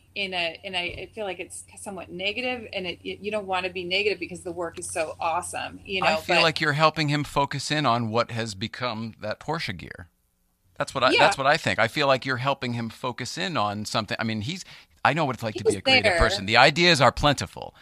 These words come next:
Speaker 2: I mean, you can
Speaker 1: Yeah.
Speaker 2: throw 'em all in there. You have to pull a couple
Speaker 1: Yeah.
Speaker 2: out so that you understand what the thing is. We all
Speaker 1: Yeah.
Speaker 2: need that.
Speaker 1: He's there. I mean, he could design anything. So it's really about really focusing our stuff. And then that's why Abstract R P M is,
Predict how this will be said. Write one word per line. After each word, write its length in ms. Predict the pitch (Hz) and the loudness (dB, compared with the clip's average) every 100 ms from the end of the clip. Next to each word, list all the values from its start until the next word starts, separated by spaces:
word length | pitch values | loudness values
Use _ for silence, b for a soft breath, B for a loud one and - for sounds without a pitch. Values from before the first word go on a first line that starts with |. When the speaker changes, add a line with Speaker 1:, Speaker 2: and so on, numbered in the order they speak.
| b | b
Speaker 2:
I 60 | 110 | -4
mean, 140 | 110 | -2
you 100 | 135 | 2
can 120 | 214 | 4
Speaker 1:
Yeah. 80 | 185 | 4
Speaker 2:
throw 180 | 160 147 | 8 6
'em 100 | 131 | 8
all 200 | 139 135 | 6 6
in 140 | 156 156 | 4 0
there. 120 | 95 | -2
You 100 | 107 | 0
have 180 | 160 - | -2 -2
to 80 | |
pull 160 | - 120 | -6 -6
a 60 | 104 | -2
couple 260 | 117 - | -4 0
Speaker 1:
Yeah. 100 | 104 | 2
Speaker 2:
out 120 | 104 | 2
so 100 | - | -2
that 140 | 101 98 | -10 -8
you 100 | 110 | -8
understand 360 | 104 - 101 | -8 -6 -6
what 120 | 101 101 | -6 -8
the 60 | |
thing 260 | 92 101 98 | -8 -6 -4
is. 300 | 143 - - b b b - | -6 -8 -18 b b b -8
We 140 | 113 | 4
all 160 | 123 185 | 6 6
Speaker 1:
Yeah. 60 | 170 | 4
Speaker 2:
need 100 | 156 | -2
that. 200 | - - _ _ _ _ _ | -4 -10 _ _ _ _ _
Speaker 1:
He's 420 | _ - 302 294 220 | _ -4 -4 -4 -2
there. 360 | 202 196 185 - | 0 0 0 -2
I 60 | |
mean, 220 | 196 185 | -4 -6
he 180 | 190 226 | -6 -10
could 160 | 226 226 | -8 -8
design 420 | 196 180 160 160 | -8 -8 -8 -8
anything. 460 | 156 160 165 170 160 | -10 -12 -14 -16 -14
So 200 | - 156 | -12 -10
it's 200 | 151 - | -12 -12
really 520 | 185 190 180 175 165 b b b | -8 -4 -2 -4 -6 b b b
about 560 | - 175 170 160 160 - 165 180 | -4 0 2 4 2 0 -12 -4
really 400 | 202 196 185 185 | -2 0 0 -4
focusing 720 | - 170 185 - 175 165 160 - - | -6 -8 -8 -10 -10 -10 -16 -20 -6
our 240 | 180 170 190 | -2 0 -2
stuff. 360 | - 175 160 165 | -4 -4 -4 -4
And 160 | - 190 | -10 -8
then 220 | 170 170 - | -10 -12 -10
that's 280 | 190 180 - | -4 -4 -4
why 220 | 185 170 - | -6 -4 -2
Abstract 440 | 165 - 180 156 | -4 -2 -6 -6
R 140 | 170 160 | -6 -8
P 180 | - | -8
M 120 | 180 185 | -8 -6
is, 160 | 180 | -8